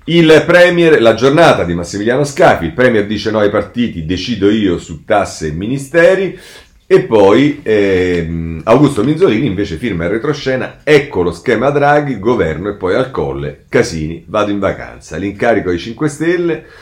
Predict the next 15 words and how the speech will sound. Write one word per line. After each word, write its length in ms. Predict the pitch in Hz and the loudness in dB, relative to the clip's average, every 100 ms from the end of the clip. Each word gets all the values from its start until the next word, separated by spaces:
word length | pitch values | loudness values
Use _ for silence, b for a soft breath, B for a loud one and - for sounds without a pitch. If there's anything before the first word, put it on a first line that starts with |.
| B B B B - | B B B B -4
l'incaricato 560 | 117 110 120 113 131 104 | -2 2 2 4 4 2
ai 60 | |
Cinque 280 | 101 113 135 | -4 -4 -6
Stelle, 360 | 135 147 143 117 | -2 0 0 0
"Le 100 | 110 | 0
privatizzazioni, 960 | 139 135 127 120 127 127 143 110 104 104 | 2 2 0 -2 -4 -2 -2 0 -4 -6
ma 180 | 110 127 | -2 0
ora 180 | 156 | 0
sono 220 | 143 107 98 | -2 -4 -8
in 120 | 92 | -6
pensione, 580 | 110 107 147 117 73 - | -8 -4 0 0 0 -6
l'ipotesi 680 | 123 147 87 76 80 76 82 | -2 -2 -2 -6 -8 -14 -4
Panetta 640 | - 80 67 - 76 71 | -2 -2 -8 -14 -12 -10
al 480 | - 80 76 76 78 80 | -6 -6 -4 -6 -8 -8
mef". 800 | 87 87 85 - - 87 85 | -4 -2 -2 -6 -4 -4 -4